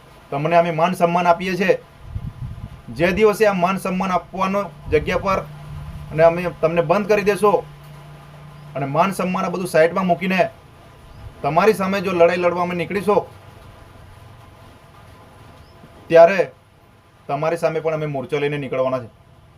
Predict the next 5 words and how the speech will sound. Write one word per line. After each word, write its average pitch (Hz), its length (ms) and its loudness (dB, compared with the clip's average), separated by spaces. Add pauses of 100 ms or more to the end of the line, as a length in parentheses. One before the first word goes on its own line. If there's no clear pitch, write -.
(1500)
મારા 160 220 0
સમાજના 190 400 -2
યુવાનને, 190 520 -2 (100)
મને 123 360 0
હોય 190 280 2